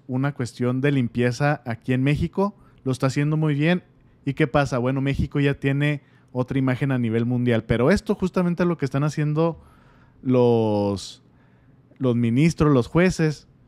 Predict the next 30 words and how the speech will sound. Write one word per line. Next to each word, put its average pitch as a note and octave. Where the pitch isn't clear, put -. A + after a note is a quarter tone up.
Pues G#2+
imagínense C#3+
qué C#3
vergüenza, C3+
cincuenta B2+
y A#2
tres D#3
por D#3+
ciento D3+
en B2+
dos C#3
años D#3+
liberan B2+
a A#2
delincuentes. A2
Así, G#2
datos A#2+
durísimos, A2
mexicanos G#2+
y A2
mexicanas. G2+
Me A#2
da A#2
gusto, C3+
me C3
da B2
gusto. C3
Qué B2
bueno B2
que, A2+